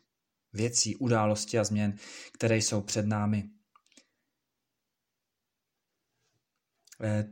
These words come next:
dnešní slovo jsem si nazval milosrdné zastavení. Tato situace, v které se nacházíme dnes,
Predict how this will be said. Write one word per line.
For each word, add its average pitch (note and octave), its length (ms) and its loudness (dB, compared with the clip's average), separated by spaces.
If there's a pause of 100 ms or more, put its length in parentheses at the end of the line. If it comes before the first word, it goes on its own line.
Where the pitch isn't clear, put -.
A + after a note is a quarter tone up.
(100)
dnešní D#3+ 420 0
slovo A2+ 640 0 (640)
jsem A#2+ 220 0
si C3 160 4
nazval B2+ 560 2 (200)
milosrdné B2 1000 2 (140)
zastavení. A2+ 880 2 (1900)
Tato F3 240 2
situace, F3+ 580 4
v - 100 -4
které D3+ 240 2
se D3+ 160 -2
nacházíme C3+ 840 2
dnes, A#2+ 680 0